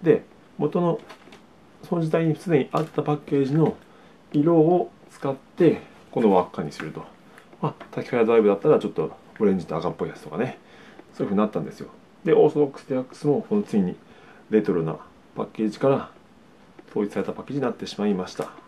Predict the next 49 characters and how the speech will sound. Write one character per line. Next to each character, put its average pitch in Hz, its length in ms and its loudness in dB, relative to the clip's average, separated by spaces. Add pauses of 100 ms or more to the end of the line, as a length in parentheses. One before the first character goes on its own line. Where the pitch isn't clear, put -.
(120)
ま 107 80 -6
あ、 - 20 -8
個 104 140 -2
人 131 120 -4
的 160 140 -2
に 165 80 0
言 165 80 -4
え - 20 -4
ば 98 100 -2
ね、 90 220 -2 (800)
全 143 160 6
部 101 80 0
他 - 160 -4
の、 123 180 -4 (200)
ま 117 80 -2
あ、 - 20 -2
タ 92 80 -8
キ - 80 -14
フ - 80 -4
ァ 104 40 2
イ - 40 2
ア - 20 0
と 92 80 -6
か 85 80 -8
ス - 120 -10
レ 107 80 2
イ - 20 2
バ 101 140 -2
ー 90 40 -4
と - 80 -18
か 85 140 -6
ブ 80 100 -6
ラ 107 80 -2
イ 104 60 -4
ス - 60 -14
と 85 100 -12
か、 85 240 -10 (580)
テ 113 100 -2
ア 101 60 4
ジ 85 140 -6
と 92 100 -4
か、 110 320 0
全 104 140 2
部 98 80 0
こ 98 100 0
う 98 40 2
な 90 60 -2
っ 87 40 -10
ち - 20 -12